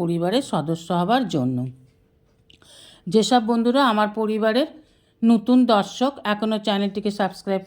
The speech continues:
করেননি, তাদের কাছে অনুরোধ রইল আমার চ্যানেলটিকে সাবস্ক্রাইব করবার জন্য। দেখুন বন্ধুরা, কত নরম তুলতুলে হয়েছে, রস টেনে পুরো নরম হয়ে গেছে। এইভাবে অনুরোধ রইল একবার করে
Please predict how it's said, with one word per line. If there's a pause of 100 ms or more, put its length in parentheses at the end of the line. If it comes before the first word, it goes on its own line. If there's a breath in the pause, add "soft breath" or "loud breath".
করেননি, (560 loud breath)
তাদের
কাছে (120)
অনুরোধ
রইল
আমার
চ্যানেলটিকে (100)
সাবস্ক্রাইব (140)
করবার
জন্য। (340)
দেখুন (120)
বন্ধুরা, (100)
কত (180)
নরম (120)
তুলতুলে
হয়েছে, (440 loud breath)
রস (120)
টেনে
পুরো (160)
নরম
হয়ে
গেছে। (480 loud breath)
এইভাবে (360)
অনুরোধ (120)
রইল (120)
একবার
করে